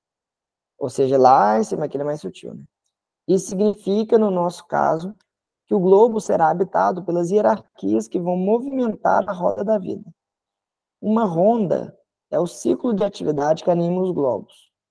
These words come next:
os globos. É, então, ronda é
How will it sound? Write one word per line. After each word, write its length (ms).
os 120
globos. 520
É, 720
então, 640
ronda 720
é 240